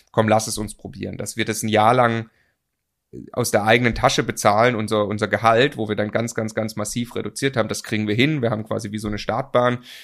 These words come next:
und, ähm, äh, das, das war eine unglaublich befreiende Vorstellung, wenn nur noch wir beide über das entscheiden, was passiert so und, äh, das wirklich mal probieren. Und genau, das haben wir dann gemacht.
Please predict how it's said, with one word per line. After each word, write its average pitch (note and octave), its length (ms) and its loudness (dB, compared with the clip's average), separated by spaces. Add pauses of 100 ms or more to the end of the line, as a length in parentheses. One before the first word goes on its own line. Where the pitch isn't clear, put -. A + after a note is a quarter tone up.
(140)
und, G#2 440 -2
ähm, G2+ 600 2
äh, G2+ 880 0
das, - 360 -4
das - 380 -8 (120)
war A2 140 -6
eine G2 200 -2
unglaublich A#2 560 2
befreiende G#2 440 0
Vorstellung, A2 680 -2
wenn G#2+ 220 -2
nur B2 160 2
noch B2+ 200 2
wir A2+ 160 4
beide G#2+ 540 2 (760)
über A2 200 2
das G#2 200 2
entscheiden, G#2 460 2
was G2 160 -6
passiert G#2 400 -6
so B2 220 -2
und, G#2 460 -6
äh, G2+ 300 -2
das - 260 -6
wirklich G#2 260 -4
mal G2+ 100 -4
probieren. - 420 -8
Und A#2 120 -4
genau, G2+ 280 2
das - 160 -12
haben - 80 -4
wir - 60 -4
dann A1 120 -8
gemacht. - 280 -14